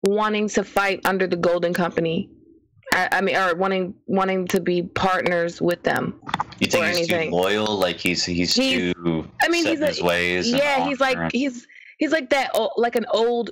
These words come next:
Speaker 1: prude. Like, I don't think change is something, like, he can't accept Sam because Sam is different.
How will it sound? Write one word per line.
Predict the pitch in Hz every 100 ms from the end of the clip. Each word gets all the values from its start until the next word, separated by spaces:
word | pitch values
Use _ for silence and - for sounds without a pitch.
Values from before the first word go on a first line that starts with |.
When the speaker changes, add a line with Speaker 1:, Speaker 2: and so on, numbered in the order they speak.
| -
Speaker 1:
prude. | - 269 254 202 180 196
Like, | 202 196 185 -
I | 202
don't | 233 233
think | 240 220
change | - - 240 226 226 220 220 -
is | 202 -
something, | 220 208 208
like, | 208 208
he | 269 285
can't | - 302 302
accept | 240 - - 247 233
Sam | - - 233 226 202
because | 190 202 185
Sam | - 214 208
is | 185 175
different. | - 202 202 - 143 -